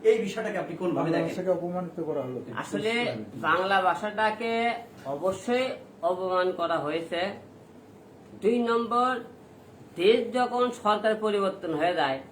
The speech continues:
Speaker 3: সব, অনেক টাইমে সব আইনও চেঞ্জ হয়ে যায়। দেশ স্বাধীন হয়ে গেছে, সবাই বলতেছে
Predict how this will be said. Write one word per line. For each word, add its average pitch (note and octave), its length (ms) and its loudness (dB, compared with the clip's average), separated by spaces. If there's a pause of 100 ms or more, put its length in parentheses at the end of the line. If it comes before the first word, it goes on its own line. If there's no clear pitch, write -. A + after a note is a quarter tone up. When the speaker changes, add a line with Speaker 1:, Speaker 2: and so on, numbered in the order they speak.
Speaker 3:
সব, F3+ 180 0 (120)
অনেক G3+ 400 0
টাইমে A3+ 180 -2
সব G#3+ 280 -2 (120)
আইনও G#3+ 480 4
চেঞ্জ E3+ 300 2
হয়ে A#2+ 160 -6
যায়। - 160 -12 (1400)
দেশ A#3 300 4
স্বাধীন A#3+ 340 2
হয়ে G#3 220 8
গেছে, C#3+ 340 0 (300)
সবাই F3+ 260 2
বলতেছে D3+ 500 -4